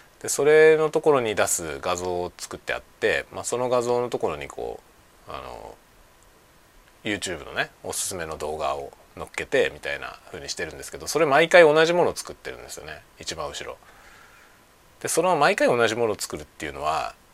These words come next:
まあ、スクリプトで多分できちゃうんで、もう一発スクリプトを実行したら勝手にその部分が出来上がるみたいな、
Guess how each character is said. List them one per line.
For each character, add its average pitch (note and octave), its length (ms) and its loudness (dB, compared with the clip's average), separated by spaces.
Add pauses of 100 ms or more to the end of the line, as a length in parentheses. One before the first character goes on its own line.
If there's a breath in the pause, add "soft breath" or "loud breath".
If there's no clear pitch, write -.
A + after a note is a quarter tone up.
(240)
ま F#2+ 80 -8
あ、 F#2 40 -6
ス - 120 -4
ク A#2+ 80 -4
リ G#2 80 -4
プ - 80 -16
ト G#2 200 2
で F#2+ 360 0 (120)
多 - 120 2
分 C#2+ 160 -12
で D2+ 100 -8
き - 80 -10
ち - 80 -2
ゃ A#1 80 -6
う - 140 -20
ん - 20 -18
で、 A#1+ 200 -12 (1600)
も A#2 120 -2
う G#2 60 0
一 G2 160 -4
発 F#2+ 300 2
ス - 100 -4
ク - 80 0
リ A2 80 2
プ - 80 -16
ト A2 100 2
を G2+ 60 2
実 G2 180 -6
行 G#2+ 140 2
し - 60 -6
た - 80 4
ら C3+ 80 6
勝 - 160 -4
手 - 140 -8
に G#2 100 -4
そ A2 120 -2
の G2 140 0
部 F#2+ 140 -4
分 F2+ 140 -8
が - 80 -12
出 - 120 -8
来 - 100 -4
上 - 80 0
が C3 100 -4
る C#3 100 -12
み - 40 -20
た - 120 -12
い - 80 -10
な、 - 100 -16